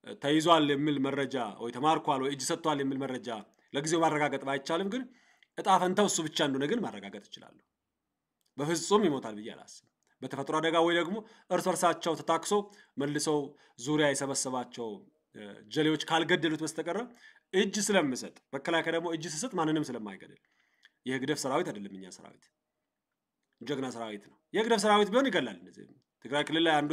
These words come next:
ያደረሰው በደል እኮ እሱ ነው። እንኳን እጅ ሰጠውን ህፃናትን ይገላል ያ ሰራዊት፣ ያ አራዊት ሰራዊት ማለት ነው።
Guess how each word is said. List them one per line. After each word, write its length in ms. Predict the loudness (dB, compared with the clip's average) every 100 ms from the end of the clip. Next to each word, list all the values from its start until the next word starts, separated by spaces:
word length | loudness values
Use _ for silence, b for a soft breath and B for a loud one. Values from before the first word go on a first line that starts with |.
| 0
ያደረሰው 380 | 0 -2 -4 -4
በደል 180 | -4 -4
እኮ 120 | -6
እሱ 140 | -10 -12
ነው። 100 | _ _ _ _ _ _ _ -4
እንኳን 360 | 4 8 8 6
እጅ 120 | 0
ሰጠውን 360 | -4 -4 -4 -6 -10 _ _ _ _ _ _ _ _ _ _ _ _ _ _
ህፃናትን 420 | -10 2 4 6 2
ይገላል 340 | -2 -10 -18
ያ 100 | -20
ሰራዊት፣ 340 | -20 -20 -20 _ _ _ _ _ _ -4
ያ 100 | 0
አራዊት 300 | 0 -2 -6
ሰራዊት 280 | -12 -14 -18
ማለት 220 | -20 _
ነው። 160 | _